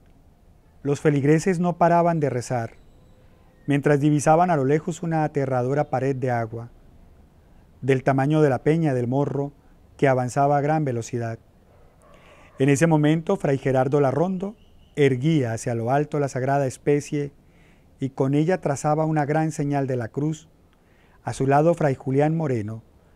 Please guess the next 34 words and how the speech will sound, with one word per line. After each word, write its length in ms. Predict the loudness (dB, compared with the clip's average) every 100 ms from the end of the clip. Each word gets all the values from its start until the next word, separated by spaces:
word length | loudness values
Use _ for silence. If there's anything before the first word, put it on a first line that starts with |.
| _ -10
se 180 | -2 2
dio 220 | 2 2
cuenta 400 | 0 0 -2 -4
que, 320 | -2 -4 -4 _ -10
de 180 | -2 0
manera 420 | 0 -2 -2 -2
portentosa, 880 | -2 -2 -2 -6 -4 -6 -6 -12 -14 _ _ _ _ _ _ _ _ -10 -2
el 220 | 0 0
mar 400 | 0 0 0 -4
se 180 | 0 2
detenía 760 | 2 0 -4 -2 -2 -4 -8 -8
abruptamente 1120 | -4 0 0 0 -4 -4 -4 -6 -8 -12 -12 -14 _ 0
y 140 | 2
gritaba: 640 | 2 0 0 -2 -2 -8 -14 -12
"Milagro", 640 | -4 0 2 0 -2 -10 -14 _ _ _ -20 -20 -20 -20 -20 -6
llenando 340 | 2 4 6 6
el 80 | 6
ambiente 400 | 6 0 0 0
de 120 | -2
sorpresa 500 | -4 -4 -4 -2 -6
y 40 |
fe. 280 | -8 -10 -12 _ _ _ -20 _ _ _ -20 -20 -20 -18 2
Las 180 | 4 6
aguas 280 | 6 6 4
alcanzaron 600 | 2 2 2 2 2 -2
solo 280 | -2 0 2
la 80 | 0
altura 320 | 0 0 2
de 80 | 2
la 100 | 0
cintura 520 | -4 -8 -4 -2 -2
de 80 | -2
los 120 | -4
frailes, 580 | -6 -6 -6 -12 -16